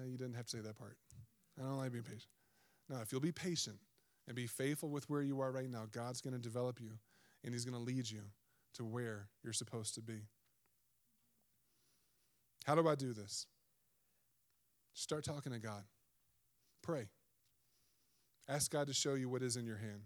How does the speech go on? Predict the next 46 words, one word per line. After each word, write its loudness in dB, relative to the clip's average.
'Cause -2
maybe 6
we've 4
been 2
talking 4
about 2
it, 4
like, -2
"I -4
don't -2
even -4
know." -6
Empty, 0
air, 2
that's 0
what's 2
in 4
my 4
hand. -2
Pray, 2
ask -2
God, -2
because -2
there 2
is 2
something -2
in -4
your -8
hand. -10
There 2
is 4
something 0
that, -4
that 0
is -2
already -2
there. -8
And -2
take 6
time, 2
um, -6
take 2
what's 6
in 4
your 2
hand, 0